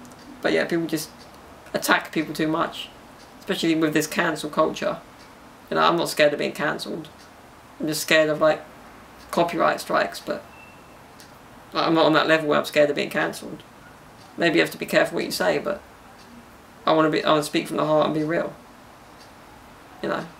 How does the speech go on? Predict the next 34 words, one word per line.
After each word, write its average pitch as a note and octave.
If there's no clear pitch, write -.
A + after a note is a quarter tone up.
And D#3
being E3
in D#3
the D3+
time D#3
we're D3+
in D3+
now, D3+
honesty D#3
is D3
difficult -
to -
find. -
And D3
real D#3
talk D#3
w-, -
in D3+
Corona, D3+
like, -
in, -
like, -
when D3+
we're D3
so, D3
when D#3+
the D3+
world D3
has D3
this D3+
covid D#3
problem, D3+
you D3
know, D#3+